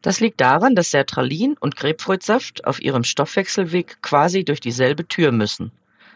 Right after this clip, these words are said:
veranschaulicht sie den Sachverhalt. Dadurch kann sich im Extremfall der Blutspiegel von Sertralin verdoppeln. Das begünstigt Nebenwirkungen, denn diese treten dosisabhängig auf.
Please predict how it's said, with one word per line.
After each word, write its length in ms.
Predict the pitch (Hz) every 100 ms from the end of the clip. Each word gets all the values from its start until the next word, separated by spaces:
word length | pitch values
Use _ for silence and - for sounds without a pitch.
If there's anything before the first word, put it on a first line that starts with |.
| _
veranschaulicht 680 | - - 135 - 135 143 -
sie 100 | -
den 160 | 139 151
Sachverhalt. 680 | 123 - - 104 - - - _ _ _ _ - - - _ -
Dadurch 340 | 117 156 202
kann 160 | - 170
sich 140 | 160
im 140 | 147 123
Extremfall 720 | - - - 135 180 196 175
der 100 | 131
Blutspiegel 880 | 120 131 - - - 170 170 165 -
von 200 | - 131
Sertralin 680 | 127 127 123 107 101 131 156
verdoppeln. 640 | - 120 - - 92 80 - _ _ - - -
Das 160 | 127
begünstigt 600 | - 131 143 - 120 -
Nebenwirkungen, 960 | 117 131 156 170 185 185 196 202 202 208 _ - - -
denn 140 | 131
diese 300 | 131 170 196
treten 360 | - 143 160 180
dosisabhängig 840 | 160 131 120 - - 113 110 -
auf. 380 | 95 87 -